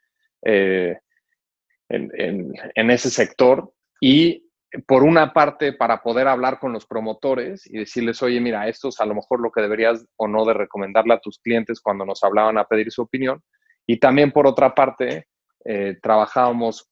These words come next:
mucho con la dirección general del, de, de Inbursa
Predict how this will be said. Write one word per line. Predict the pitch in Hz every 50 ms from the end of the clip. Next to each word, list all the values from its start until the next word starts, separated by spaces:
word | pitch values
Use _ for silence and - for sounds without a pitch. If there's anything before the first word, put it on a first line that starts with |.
| _ _
mucho | 127 127 139 135 - - 127
con | - 127 113
la | 113 107
dirección | 104 107 101 101 - - 127 123 120 -
general | - 117 110 107 107 107 107 110 104 - _ _
del, | 123 113 107 107 104 104 101 _ _ _
de, | _ 120 110 110 104 101 101 98 98 98 95 92 92 95 - - _ _
de | 110 110 107
Inbursa | 107 107 110 110 123 139 147 143 - - 127 123 147 180